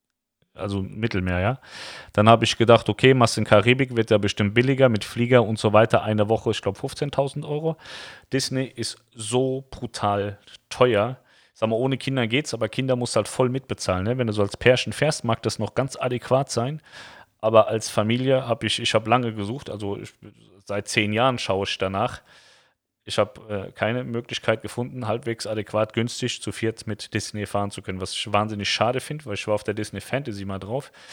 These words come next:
und da hab ich damals auch den Vertriebschef kennengelernt und da sagt er, „Pascal, du musst unbedingt mal mitfahren.“ Sag ich, „Ja, aber ich kann mir das nicht leisten. Das ist viel zu teuer.“ Sagt er, „Ich geb dir zehn Prozent.“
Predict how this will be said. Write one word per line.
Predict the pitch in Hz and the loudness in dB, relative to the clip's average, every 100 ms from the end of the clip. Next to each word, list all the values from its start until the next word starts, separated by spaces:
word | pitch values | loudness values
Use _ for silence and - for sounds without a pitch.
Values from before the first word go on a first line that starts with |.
| - - - | -18 -18 -14
und | 98 | 0
da | 98 | 2
hab | 101 | 2
ich | - | 0
damals | 104 107 107 | 0 0 0
auch | 104 | -4
den | 104 | -6
Vertriebschef | 95 95 - 127 - 147 - | -6 -6 -6 -4 -2 -2 -2
kennengelernt | 139 143 139 139 143 151 | -4 -4 -4 -2 -2 -4
und | 110 | -8
da | 104 | -4
sagt | 107 - | -4 -6
er, | |
„Pascal, | 101 113 - 139 135 | -10 -12 -10 -10 -8
du | 139 | -8
musst | 131 | -8
unbedingt | 139 143 135 | -8 -8 -6
mal | 135 | -6
mitfahren.“ | 127 143 - 147 | -6 -8 -10 -10
Sag | 113 | -8
ich, | - | -6
„Ja, | 113 139 | -4 -4
aber | 107 | -6
ich | 98 | -8
kann | - | -8
mir | 107 | -6
das | 101 | -6
nicht | 92 - | -8 -6
leisten. | 123 - 101 _ _ | -6 -8 -16 _ _
Das | - - | -16 -14
ist | |
viel | - 110 | -12 -14
zu | - | -10
teuer.“ | - 143 107 - - - | -6 -6 -8 -16 -20 -10
Sagt | - 123 | -8 -6
er, | |
„Ich | 117 | -6
geb | - 135 | -6 -6
dir | 120 | -6
zehn | - 147 | -6 -8
Prozent.“ | 123 - 151 120 | -10 -8 -8 -10